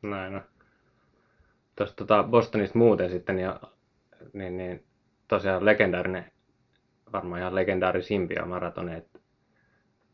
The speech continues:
et aika harvaa mäkeä kukaan pystyy nimeämään millä reitillä,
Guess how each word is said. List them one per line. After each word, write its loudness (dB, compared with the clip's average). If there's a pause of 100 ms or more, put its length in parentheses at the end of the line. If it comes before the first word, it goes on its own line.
(400)
et -20
aika 6
harvaa 8
mäkeä 6
kukaan 0
pystyy -4
nimeämään 0
millä -2
reitillä, 2